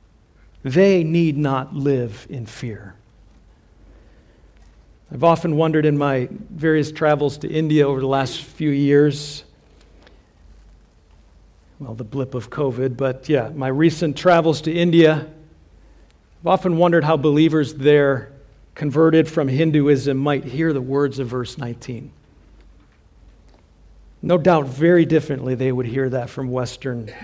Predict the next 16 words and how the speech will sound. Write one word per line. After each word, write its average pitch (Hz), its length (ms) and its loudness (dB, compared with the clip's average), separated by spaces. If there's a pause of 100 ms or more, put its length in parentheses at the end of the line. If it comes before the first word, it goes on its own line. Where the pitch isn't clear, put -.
(120)
ears 135 360 0
and 120 140 -6
minds. 120 440 -8 (1120)
What 214 100 4
a 220 40 6
blessing 196 440 4
and 156 100 -2
comfort 170 360 -2
it 143 100 -2
is 151 180 4
for 151 140 -6
Christians, 143 540 -4
ancient, 180 480 0
modern, 156 480 4
Western, 151 480 -2
non-Western. 135 600 -2